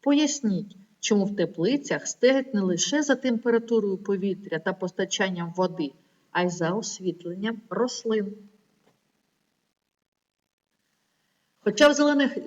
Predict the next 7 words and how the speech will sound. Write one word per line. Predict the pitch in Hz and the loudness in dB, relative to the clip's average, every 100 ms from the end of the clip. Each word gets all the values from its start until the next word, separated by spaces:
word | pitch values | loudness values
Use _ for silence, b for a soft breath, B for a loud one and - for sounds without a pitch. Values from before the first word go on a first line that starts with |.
| 190 | -2
частинах | 247 233 - 247 220 214 | 2 2 0 2 2 0
росички | - 214 214 254 208 208 - - | 0 0 0 -2 0 -4 -6 -8
і | 208 | -2
венеріної | 190 202 214 208 170 175 | 0 2 4 2 0 -4
мухоловки | 180 185 214 214 185 - 175 | -4 -2 2 4 4 2 -6
відбувається | 170 170 170 180 165 143 - 147 | -6 -6 0 2 2 0 -2 -6
фотосинтез, | - 156 - - - 143 220 302 185 - | -4 -4 -6 -14 -8 -4 -4 -2 -4 -4